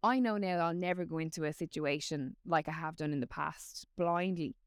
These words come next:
or without properly, like, you know, researching who's involved, what's gonna be the project, what's gonna entail the, you know, whatever the vision is.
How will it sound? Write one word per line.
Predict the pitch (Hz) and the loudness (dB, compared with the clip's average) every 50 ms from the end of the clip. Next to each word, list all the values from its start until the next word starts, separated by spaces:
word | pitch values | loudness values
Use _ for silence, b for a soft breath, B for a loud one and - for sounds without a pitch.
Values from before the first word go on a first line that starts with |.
| _ _ _ _ | _ _ _ _
or | - 175 | 2 4
without | 180 180 190 175 180 180 | 4 4 4 2 0 0
properly, | - 190 170 175 - 185 170 160 160 | 0 -2 -2 0 -2 -2 -2 0 0
like, | 160 156 156 156 - - _ _ _ _ _ _ _ _ _ _ - | 2 2 0 0 -2 -6 _ _ _ _ _ _ _ _ _ _ -4
you | 196 190 | 0 0
know, | 175 160 156 151 143 151 170 | 2 2 2 2 0 -2 -2
researching | 180 208 214 214 190 - - 175 165 165 - - 160 147 - | 0 2 2 2 2 2 2 2 2 2 0 -4 -6 -4 0
who's | 247 294 285 220 | 0 2 2 2
involved, | 233 220 196 185 175 165 156 143 139 143 - | 2 0 2 2 4 4 4 4 2 0 2
what's | 190 226 233 - - | 2 2 2 0 -2
gonna | - 240 220 214 208 190 | -4 -2 0 0 0 0
be | 196 208 196 180 | 0 0 0 0
the | 175 | 0
project, | - - 165 156 151 147 - 151 - | -2 -2 0 0 0 0 -2 -4 -2
what's | - 247 247 - | 0 0 0 0
gonna | - 240 226 214 | -2 -2 0 2
entail | 190 185 185 - - 180 180 175 175 170 | 2 0 0 -2 -2 0 0 0 0 0
the, | 170 170 165 160 156 147 160 - _ _ _ _ _ _ | 0 0 0 0 0 -2 -4 -8 _ _ _ _ _ _
you | - 196 180 | 0 2 2
know, | 165 151 151 - - | 4 2 2 -2 -4
whatever | - 185 196 202 214 226 262 285 247 226 190 | -4 0 2 4 6 6 6 6 4 4 2
the | 190 | 2
vision | 170 175 165 160 160 165 151 | 0 0 0 -2 -2 -2 -4
is. | 147 143 - 202 - - - | -4 -6 -8 -10 -14 -16 -20